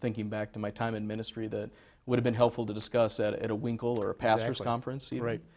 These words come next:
Speaker 2: right.
Speaker 1: Uh, if someone wanted to do that, uh, how would they, uh, get a hold of a copy of this book?
Speaker 2: Well, it's, uh, published through Concordia Seminary Press, so not through Concordia Publishing House anymore, even though it was originally from them.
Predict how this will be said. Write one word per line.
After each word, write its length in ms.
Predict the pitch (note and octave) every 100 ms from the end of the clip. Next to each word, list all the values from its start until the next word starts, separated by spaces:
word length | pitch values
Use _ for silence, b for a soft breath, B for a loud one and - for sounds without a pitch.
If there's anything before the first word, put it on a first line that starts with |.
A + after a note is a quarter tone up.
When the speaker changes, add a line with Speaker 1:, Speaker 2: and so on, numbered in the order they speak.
| b
Speaker 2:
right. 200 | A2 -
Speaker 1:
Uh, 60 | A#2+
if 160 | D#3+
someone 280 | D#3+ A3+ F3+
wanted 240 | D#3 F#3
to 60 | A#2+
do 180 | A2 A2
that, 360 | G#2+ A#2 A2+ -
uh, 220 | A2+ G#2
how 160 | B2
would 200 | B2 B2
they, 280 | A#2+ A#2 A2
uh, 140 | G#2 G2
get 180 | G#2+ A2
a 40 |
hold 280 | - A#2+ B2
of 80 | A2
a 80 |
copy 320 | G2+ G#2+ A#2 B2+
of 80 |
this 140 | C3 C3
book? 420 | - E3 E3 - B
Speaker 2:
Well, 240 | - B2+ -
it's, 280 | B2 A2 -
uh, 140 | C3 A#2
published 480 | - D3+ E3 D#3+
through 140 | - D#3
Concordia 440 | D#3 C3 D3+ D3+
Seminary 460 | C#3 C#3+ D3 D3+ E3
Press, 340 | E3 B2+ A2+
so 500 | - - - G#2+ G#2+
not 220 | A2 A2
through 140 | - A#2
Concordia 340 | B2+ A2+ C3
Publishing 400 | - C3+ C#3 C3+
House 220 | B2+ B2
anymore, 420 | C#3 C#3 C#3+ A#2+ A#2+
even 180 | A2+
though 100 | A2
it 60 | G#2+
was 180 | A2 - B B B
originally 400 | A#2+ C3+ C3+ C3
from 180 | - C3
them. 300 | B2 A2+ A2+